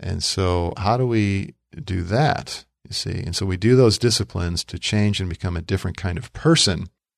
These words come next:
And, uh, fundamental in all that is having a, a Christ ambassador, uh, people in the body of Christ that we share our lives with. And, and that's a big part of why we started Soul Shepherding, is to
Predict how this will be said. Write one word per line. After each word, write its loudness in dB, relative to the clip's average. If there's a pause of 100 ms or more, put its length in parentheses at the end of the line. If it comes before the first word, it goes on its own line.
(140)
And, -4
uh, -4
fundamental 4
in 2
all 2
that 0
is -2
having -2
a, -4 (340)
a -4
Christ 6
ambassador, 6
uh, -12
people 4
in 0
the 0
body 2
of -2
Christ -4
that -10
we -6 (420)
share 4
our 8
lives 8
with. 0
And, -4
and -2
that's 0
a -6
big -2
part 0
of -2
why 2
we 0
started -2
Soul -2
Shepherding, -4
is -6
to -8